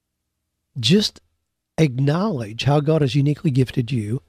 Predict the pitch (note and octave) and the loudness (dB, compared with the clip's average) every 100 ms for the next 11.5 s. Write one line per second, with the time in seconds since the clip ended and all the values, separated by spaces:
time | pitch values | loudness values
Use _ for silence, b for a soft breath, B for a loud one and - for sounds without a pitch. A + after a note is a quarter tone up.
0 | _ _ _ D#3 C#3+ D#3 - D#3 C#3+ D3 | _ _ _ 0 2 0 0 -2 -2 0
1 | C#3+ A#3+ F3 C3+ C3+ - C#3 C3 C3+ B2 | 2 4 4 4 0 2 2 2 0 -2
2 | - C#3 - B2+ A#2 A#2+ B2 D3+ - F3 | -2 -2 0 -2 -2 -4 -2 -2 2 2
3 | C#3+ A3 B2+ G#2 _ _ _ _ _ _ | 4 -2 -4 -12 _ _ _ _ _ _
4 | _ _ _ _ _ C#3+ E3 A3+ B3+ G#3 | _ _ _ _ _ 0 2 2 2 2
5 | B3+ G3+ F#3 - F3+ E3+ C#3+ G3+ F3 B2+ | 2 2 0 2 2 2 2 4 4 4
6 | C3 B2 C3 C3+ B2 A#2 A2 - C3+ G#2 | 2 2 0 0 0 0 -4 0 0 -2
7 | A2+ - _ _ _ _ _ _ _ _ | -10 -20 _ _ _ _ _ _ _ _
8 | - C#3+ E3+ B2+ C#3+ D3 - C#3 - C3 | 0 4 4 4 2 2 0 -4 -2 -4
9 | - - C#3 C#3 C#3 C3+ C#3 B2+ B2+ - | -4 0 2 2 0 0 -2 -2 -2 0
10 | C#3 B2+ - - C3+ B2+ B2 B2+ B2 - | 0 -2 -4 -4 -2 -2 0 0 -2 0
11 | C3 B2 B2 A#2+ A#2+ | 0 0 -2 -4 -6